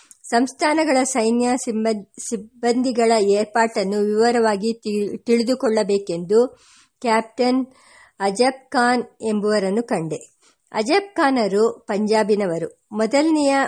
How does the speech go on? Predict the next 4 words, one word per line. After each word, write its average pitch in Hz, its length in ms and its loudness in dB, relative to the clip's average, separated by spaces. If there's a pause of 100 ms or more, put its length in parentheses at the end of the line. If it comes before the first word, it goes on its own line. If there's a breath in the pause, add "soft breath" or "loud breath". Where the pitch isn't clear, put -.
ಮಹಾಯುದ್ಧದಲ್ಲಿ 220 1120 -2 (200)
ಸಾವಿರದ 233 420 2
ಒಂಬೈನೂರ 226 600 0
ಹದಿನಾಲ್ಕರಿಂದ 208 1040 -4